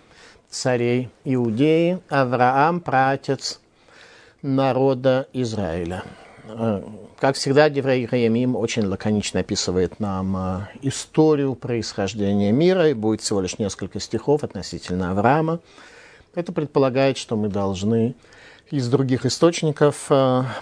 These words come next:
понять, э, в чём суть царства, к которому пришёл Авраам, и, э, стараться, э, последовать этому. Первое, э, что бросается в глаза, это то, что Авраам называется Иври. Иври,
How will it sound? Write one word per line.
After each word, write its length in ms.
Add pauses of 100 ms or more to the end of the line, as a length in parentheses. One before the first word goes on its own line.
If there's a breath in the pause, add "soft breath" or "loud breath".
(100)
понять, 640
э, 160
в 80
чём 240
суть 280
царства, 580
к 80
которому 480
пришёл 420
Авраам, 540
и, 420
э, 180
стараться, 1000 (440)
э, 120
последовать 680
этому. 340
Первое, 600
э, 260
что 220
бросается 560
в 60
глаза, 360
это 160
то, 160
что 380 (1000 soft breath)
Авраам 720
называется 760
Иври. 760 (260 loud breath)
Иври, 640